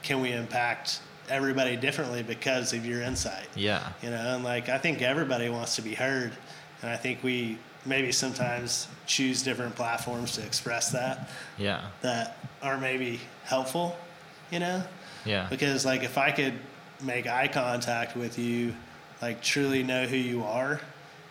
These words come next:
Speaker 1: and, like, understand, like, where we fell flat, that's much different than, like, getting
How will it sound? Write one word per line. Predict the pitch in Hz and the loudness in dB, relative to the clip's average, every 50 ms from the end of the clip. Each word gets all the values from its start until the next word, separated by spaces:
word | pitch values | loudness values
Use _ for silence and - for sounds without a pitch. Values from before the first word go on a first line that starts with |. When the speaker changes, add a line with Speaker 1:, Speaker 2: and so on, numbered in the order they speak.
| - - | -8 -6
Speaker 1:
and, | 120 123 120 | -4 0 0
like, | 120 117 113 - | 2 0 0 0
understand, | - 123 135 135 135 131 127 - - 135 123 127 127 131 127 | 0 0 2 4 4 4 4 4 4 4 2 2 2 2 2
like, | 123 117 110 - - - - - - - - - | 0 -2 -4 -4 -8 -12 -14 -18 -18 -18 -14 -6
where | - 123 131 127 123 | -2 2 2 4 4
we | 127 127 123 120 | 4 2 0 0
fell | - 135 127 120 117 | 2 0 2 2 2
flat, | 117 - - 117 113 123 139 156 143 - - - - - - - - - - - | 0 0 -2 0 0 2 2 2 2 0 -4 -10 -14 -16 -18 -18 -18 -18 -14 -2
that's | - - - - 143 | 0 0 2 4 4
much | 147 139 139 135 - - | 6 6 6 6 4 4
different | 143 135 131 135 131 123 117 | 4 2 2 2 0 0 0
than, | 123 120 120 120 | -2 -2 -2 -2
like, | 120 120 117 117 113 - 117 120 | -2 -2 -4 -4 -6 -8 -12 -2
getting | 117 131 131 131 127 127 123 120 | 0 2 4 4 4 2 0 -2